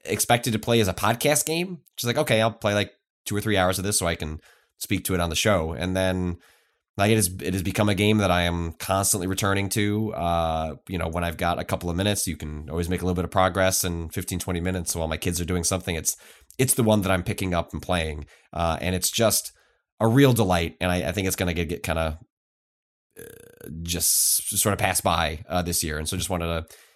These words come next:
if you had any curiosity about it, hopefully it goes on sale or something at some point, or if you just need a, a push over the edge, I, it is, it is exceptionally well done and, and really fun to play. And I think the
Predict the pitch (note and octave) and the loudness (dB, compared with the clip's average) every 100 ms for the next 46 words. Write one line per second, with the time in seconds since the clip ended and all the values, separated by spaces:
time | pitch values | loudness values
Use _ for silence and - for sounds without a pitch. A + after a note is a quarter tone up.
0 | _ A#2+ C#3 D#3 E3 F#3 F3 C#3+ A#2+ G#2+ | _ 0 4 4 4 2 4 4 6 4
1 | A2 G2 F#2 F2+ F2 G#2+ A2 G#2 F2+ F#2 | 2 2 2 2 2 -2 0 -2 0 0
2 | F2 D#2+ - E2 D#2+ F2+ E2 E2 D#2+ E2+ | 0 -2 -2 -2 -2 0 0 -2 -2 -4
3 | D#2+ D#2 E2 D#2+ - E2 E2 D#2 D#2+ D#2+ | -4 -4 -4 -4 -4 -6 -6 -6 -6 -6
4 | D#2+ F#2+ F2 E2+ C#2+ D2 F2 F2 D#2+ D#2 | -2 -2 -2 -4 -4 -4 -4 -2 -4 -4
5 | D#2+ D#2 C#2+ - E2 D2 - - - _ | -2 -2 -4 -4 -4 -4 -10 -20 -20 _
6 | - C#3 A#2+ A#2+ G2 E2+ - - G2 F#2+ | 2 4 6 4 4 0 -2 -2 0 0
7 | G#2+ G#2+ A#2+ A2 A2 F2+ F2 D#2 E2+ D#2 | 2 2 2 2 0 2 0 0 -2 -2
8 | D2+ - F2 E2 F2+ G2+ F#2 F#2 E2+ C#2+ | -6 -6 -4 -2 -2 0 0 0 -4 -2
9 | E2+ D#2 D#2+ E2 F2 F2 E2 E2 C#2 | -2 -2 -2 -4 -4 -4 -4 -6 -6